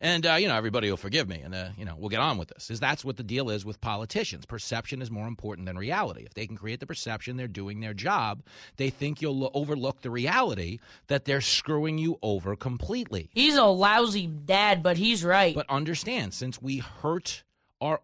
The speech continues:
Speaker 1: oil supply, our strategic oil supply, the price of gas has gone up.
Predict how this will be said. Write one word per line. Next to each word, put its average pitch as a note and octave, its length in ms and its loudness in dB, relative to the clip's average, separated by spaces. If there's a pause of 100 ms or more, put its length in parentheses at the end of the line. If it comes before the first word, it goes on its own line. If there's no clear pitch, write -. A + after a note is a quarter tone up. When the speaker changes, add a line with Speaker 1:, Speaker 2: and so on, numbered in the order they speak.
Speaker 1:
oil F3 340 2
supply, F2+ 400 -10
our A#2 160 -4
strategic E3 840 -6 (160)
oil F3 300 0
supply, G#2+ 400 -4
the B2+ 100 -8
price A#2 380 -6
of C3 120 -8
gas G2 300 -6
has A#2+ 100 -8
gone G2+ 240 -4
up. - 280 -4